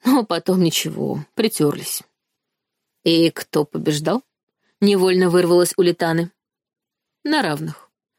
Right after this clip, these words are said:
со смешком ответил Яроплет, не став приписывать себе лишнего. Взаимной приязни это тоже не добавило. В этот момент они дошли до столовой,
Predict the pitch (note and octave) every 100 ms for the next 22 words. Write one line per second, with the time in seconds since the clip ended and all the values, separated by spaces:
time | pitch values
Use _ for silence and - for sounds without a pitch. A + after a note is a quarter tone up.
0 | _ - F#3 E3+ E3 - G3+ G#3 E3+ E3+
1 | F3 E3+ E3 E3 D#3 F#3+ A3 _ _ _
2 | _ E4+ F4 - D3 - D#3+ - G#3 F3
3 | E3 E3 E3 D#3 D3 E3 D#3 D#3 _ _
4 | _ _ _ _ _ _ - D#3+ G#3+ D#4+
5 | D4+ C#4 B3+ C4 E4+ D#4+ C4+ - A3+ F3+
6 | - C#3+ D#3 D3 D3+ D#3 D3+ D3+ D#3 -
7 | _ _ _ _ _ _ _ _ _ _
8 | _ - E3+ D4+ E4 F#3 D#3 D#3 C4+ D4
9 | F#3 G3 A#3+ G3+ - A3+ G#3+ - G#3+ D3+
10 | B2 D#3+